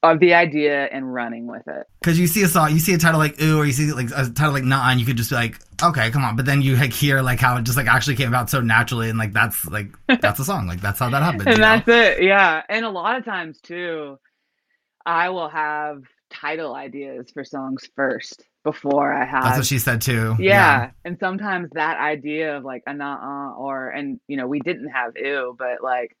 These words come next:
Speaker 1: something like, I had My Baby Hates Me actually first. That evolves into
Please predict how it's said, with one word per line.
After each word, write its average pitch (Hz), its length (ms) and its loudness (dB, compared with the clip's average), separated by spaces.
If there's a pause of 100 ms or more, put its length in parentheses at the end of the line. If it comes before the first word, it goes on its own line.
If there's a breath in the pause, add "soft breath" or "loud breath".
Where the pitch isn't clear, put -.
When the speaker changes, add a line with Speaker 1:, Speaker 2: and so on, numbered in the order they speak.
(180)
Speaker 1:
something 147 320 -2
like, 131 260 -2
I 151 100 4
had 151 240 4
My 139 160 0
Baby 127 280 -6
Hates 135 260 -10
Me 123 220 -12
actually 120 360 -12 (100)
first. 120 520 -6 (100)
That 151 420 2 (500)
evolves 147 760 -2
into 135 720 -6